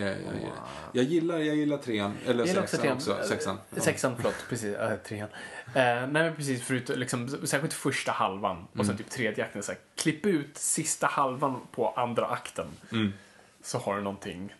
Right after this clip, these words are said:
Speaker 2: substantial.
Speaker 1: Han, han offrar ju sig också, Luke.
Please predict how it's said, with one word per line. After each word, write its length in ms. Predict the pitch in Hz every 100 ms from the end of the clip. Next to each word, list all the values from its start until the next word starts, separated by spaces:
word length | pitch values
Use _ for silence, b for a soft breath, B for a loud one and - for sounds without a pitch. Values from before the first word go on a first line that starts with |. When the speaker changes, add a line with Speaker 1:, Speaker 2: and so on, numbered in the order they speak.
| -
Speaker 2:
substantial. 760 | - 101 - - 55 123 - - - b b b -
Speaker 1:
Han, 420 | 113 123 117 107 -
han 180 | - 113
offrar 320 | 123 - 147
ju 60 | 123
sig 140 | 104
också, 200 | 98 -
Luke. 180 | 98